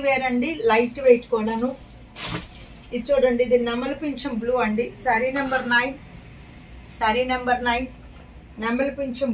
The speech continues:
బ్లూ. చూసారా పళ్ళు, అదిగో చూడండి నెమలి పింఛం బ్లూ.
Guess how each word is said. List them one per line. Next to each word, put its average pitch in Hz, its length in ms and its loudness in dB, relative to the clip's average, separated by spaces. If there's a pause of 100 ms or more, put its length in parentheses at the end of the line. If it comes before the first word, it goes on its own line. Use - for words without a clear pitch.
బ్లూ. 240 140 2 (920)
చూసారా 247 440 0 (960)
పళ్ళు, 240 340 6 (2750)
అదిగో 185 320 -6
చూడండి 175 340 -6 (680)
నెమలి 247 340 0
పింఛం 240 380 2
బ్లూ. 233 120 0